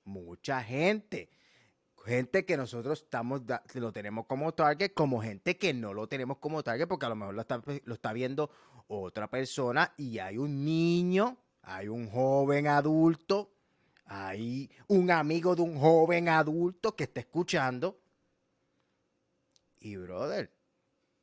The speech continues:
tenemos que tener, tenemos que tener ya responsabilidad de lo que estamos haciendo. No, tú no te puedes llamar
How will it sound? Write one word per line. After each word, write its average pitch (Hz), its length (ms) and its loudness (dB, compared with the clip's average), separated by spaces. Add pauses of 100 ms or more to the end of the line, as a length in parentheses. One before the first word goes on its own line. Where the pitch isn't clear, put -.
(960)
tenemos 101 440 -10
que 107 100 -10
tener, 107 540 -12
tenemos 101 280 -10
que 107 120 -12
tener 107 320 -12
ya 98 180 -8
responsabilidad 160 560 -4
de 123 80 0
lo 110 80 -4
que 107 60 -10
estamos 98 360 -10
haciendo. 107 560 -8
No, 98 140 -10
tú 113 140 -10
no 120 100 -6
te 123 60 -6
puedes 143 180 -4
llamar 147 320 0